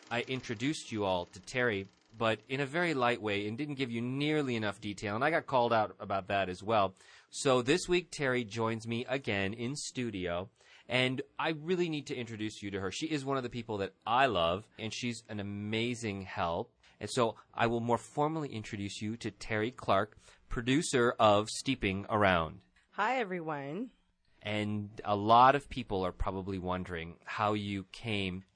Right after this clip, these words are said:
Speaker 1: to be the producer. Tell 'em, tell 'em the story, 'cause I think it's hilarious.
Speaker 2: Like most things in my life, I just kind of fell into it.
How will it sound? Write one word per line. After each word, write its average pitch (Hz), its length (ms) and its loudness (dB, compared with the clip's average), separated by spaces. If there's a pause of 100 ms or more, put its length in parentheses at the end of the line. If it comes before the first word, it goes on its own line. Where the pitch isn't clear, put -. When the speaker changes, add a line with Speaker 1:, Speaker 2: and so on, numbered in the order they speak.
(140)
Speaker 1:
to 95 360 -2 (120)
be 113 480 -4
the 98 140 -6
producer. 90 840 -4 (260)
Tell 131 160 2
'em, 127 100 -4
tell 131 160 0
'em 117 80 0
the 101 60 -6
story, 80 240 -4
'cause 92 160 -10
I 87 40 -6
think 87 140 -8
it's - 120 -14
hilarious. 80 640 -8 (720)
Speaker 2:
Like 180 380 0
most 185 380 -2
things 165 300 -2
in 156 100 -4
my 151 160 -2
life, 147 400 -6
I 139 100 -8
just 147 260 -12
kind 151 260 -10
of 139 100 -16 (120)
fell 156 200 -2
into 160 420 -8
it. 131 300 -8